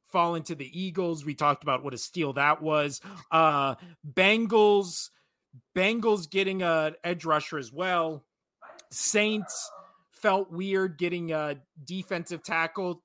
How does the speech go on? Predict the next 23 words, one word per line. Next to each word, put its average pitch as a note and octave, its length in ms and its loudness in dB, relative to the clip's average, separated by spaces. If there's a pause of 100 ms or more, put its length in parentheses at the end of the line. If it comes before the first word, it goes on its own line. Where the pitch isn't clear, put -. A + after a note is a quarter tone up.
I F#3+ 160 0
feel G4 280 -2
like B3 400 0
almost, G3 600 0 (380)
like, E3+ 180 0
reading G3 560 -2
back D3+ 400 0
this F3 160 -8
first F3+ 360 -8
round, E3 460 -2 (240)
just A3+ 220 -4
in F3 180 -4
my D#3 280 4
personal A3+ 540 -4
opinion, A3+ 580 -8
with E3 140 -4
that, G3+ 220 -4
with F#3 220 -4
the E3+ 340 -8 (500)
few C4+ 420 -2
outliers F#3+ 840 6 (120)
of, F3 240 2
like, E3 480 -2